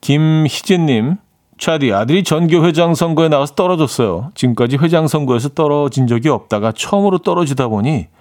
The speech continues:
아이가 많이 속상해하네요. 좋은 경험이라고 위로해줬는데 위로가 안 되는 모양이에요. 어떻게 마음을 달래줘야 할까요?" 하셨습니다.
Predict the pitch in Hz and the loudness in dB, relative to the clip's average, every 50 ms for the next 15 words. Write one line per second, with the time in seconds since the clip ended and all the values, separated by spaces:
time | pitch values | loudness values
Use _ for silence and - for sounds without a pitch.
0 | _ _ _ _ _ _ _ _ _ _ _ _ _ _ _ _ - - 95 117 | _ _ _ _ _ _ _ _ _ _ _ _ _ _ _ _ -8 -6 -4 -2
1 | 127 147 147 127 101 117 131 - - - - - 175 156 151 147 139 120 98 87 | -2 0 0 0 -2 -2 -4 -6 -6 -10 -6 -4 -4 -2 0 0 0 0 0 -2
2 | 92 104 113 - _ _ _ _ _ _ _ _ _ - - 131 127 139 143 131 | -2 -4 -4 -6 _ _ _ _ _ _ _ _ _ -4 -2 0 0 0 0 -2
3 | - 139 135 139 139 135 123 117 120 131 131 120 123 127 139 139 127 117 123 113 | -2 -2 -2 0 0 0 0 0 0 0 0 0 2 2 2 2 2 0 0 0
4 | 104 95 92 90 120 113 92 85 101 110 127 - 151 135 98 90 98 127 139 143 | 0 -2 -2 0 0 0 0 0 0 0 0 0 0 -2 -2 -2 0 0 0 0
5 | 139 135 131 123 117 107 95 85 90 107 110 104 - _ - - _ - _ _ | 0 0 0 0 -2 -2 -4 -4 -4 -4 -6 -6 -10 _ -20 -20 _ -20 _ _
6 | _ _ _ _ _ _ _ _ _ _ - 113 120 - 127 - - 143 135 120 | _ _ _ _ _ _ _ _ _ _ -8 -8 -4 -4 -4 -2 -2 0 0 0
7 | 110 110 113 127 135 131 123 107 87 82 - - - - 92 104 113 127 123 - | 0 0 0 0 0 0 0 -2 -2 -6 -8 -8 -4 -4 -2 0 0 0 0 0
8 | 120 113 110 101 92 98 92 - - 87 87 92 98 104 98 87 82 85 - - | -2 -2 -2 -2 -4 -6 -8 -6 -6 -6 -4 -4 -6 -6 -6 -8 -10 -10 -12 -14
9 | - - - - - - - - | -16 -16 -16 -16 -16 -18 -20 -20